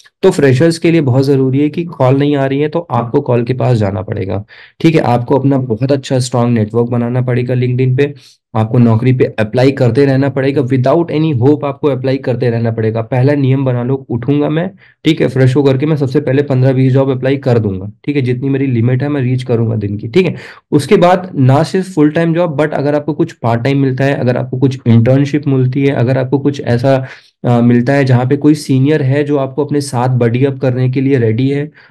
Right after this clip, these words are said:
आपको एक्सपीरियंस देने के लिए रेडी है, तो ऐसी कोई भी अपॉर्चुनिटी से आप बिल्कुल पीछे मत हटो। आप बिल्कुल कोशिश करो कि आपको इंटर्नशिप मिल जाए, नहीं फुल टाइम मिल रही, आपको इंटर्नशिप मिल जाए। बहुत सारे लोग इस चीज़ का फ़ायदा भी उठाते हैं। मैंने बहुत सारी जॉब्स देखी हैं ऐसी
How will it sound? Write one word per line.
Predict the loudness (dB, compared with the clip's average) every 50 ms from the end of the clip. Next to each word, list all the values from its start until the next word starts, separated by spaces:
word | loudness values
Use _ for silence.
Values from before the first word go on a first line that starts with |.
| _ -4
आपको | -4 -4 0 2 2
एक्सपीरियंस | 2 2 -2 0 0 2 4 4 4 4 2
देने | 2 2 2 2 2
के | 0 0
लिए | 0 0 0
रेडी | 0 -2 0 0 0
है, | 0
तो | 0 -4 -6 -2 0
ऐसी | 0 0 0 -2 -4
कोई | 0 0 2 2
भी | 2 2
अपॉर्चुनिटी | 0 0 -2 -6 -6 -4 -4 -2 0 0 -2
से | -2 -2 -2
आप | -2 -2 -2
बिल्कुल | 0 0 0 2 2 2 2
पीछे | 2 2 0 2 0
मत | 0 0 0 -2
हटो। | -2 -4 -4 -6 -6 -8 -2
आप | -2 0 2
बिल्कुल | 2 2 2 4 4 2 2
कोशिश | 2 0 -2 -2 -4 -4
करो | -4 -2 0 0 0
कि | 0
आपको | -2 -2 -2 -4 0
इंटर्नशिप | 0 2 2 4 2 2 2 2 0 -2 0 0
मिल | 0 -2 0
जाए, | -2 -4 -6 -6 -10 _ _ _ _ -4 2
नहीं | 2 4 4
फुल | 4 2 -2 -2
टाइम | -2 -2 -2 -2
मिल | -2 -2
रही, | 0 0 0
आपको | 0 -2 -2 -2 0
इंटर्नशिप | 0 0 0 0 0 0 0 0 0
मिल | 0 0 0
जाए। | -2 -2 -4 -6 -10 -20 -20 _ _ -2
बहुत | 0 2 2 2 2
सारे | 0 0 2
लोग | 2 2 2 2 0
इस | 0 0 -2
चीज़ | -4 -4
का | -2 -4
फ़ायदा | -4 -2 -2 -2 0 2 0 2
भी | 2 0
उठाते | 0 0 0 -2 -2 -2 -2
हैं। | -2 -2
मैंने | 0 0 0 0 0
बहुत | -2 0 -2 -2 -2
सारी | -2 -4 -4 -2
जॉब्स | -2 0 0 -2 -2 -2 -2
देखी | 0 0 0 0 -2 -2
हैं | 0 0
ऐसी | -2 -2 -4 -6 -6